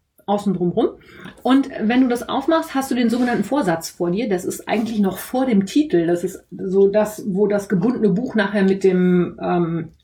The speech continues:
das gebundene Buch mit dem Umschlag verbunden wird. Ich hab heute Wortfindungsstörungen. Ich hoffe, du siehst mir das nach. Jedenfalls ist dieses Vorsatzblatt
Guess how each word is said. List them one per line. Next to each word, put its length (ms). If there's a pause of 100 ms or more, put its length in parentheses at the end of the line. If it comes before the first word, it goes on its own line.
(2250)
das 260
gebundene 480
Buch 560
mit 400
dem 220
Umschlag 760
verbunden 480
wird. 300
Ich 280
hab 160
heute 320
Wortfindungsstörungen. 1120
Ich 160
hoffe, 380 (420)
du 100
siehst 280
mir 80
das 160
nach. 260 (720)
Jedenfalls 460
ist 360
dieses 460
Vorsatzblatt 1040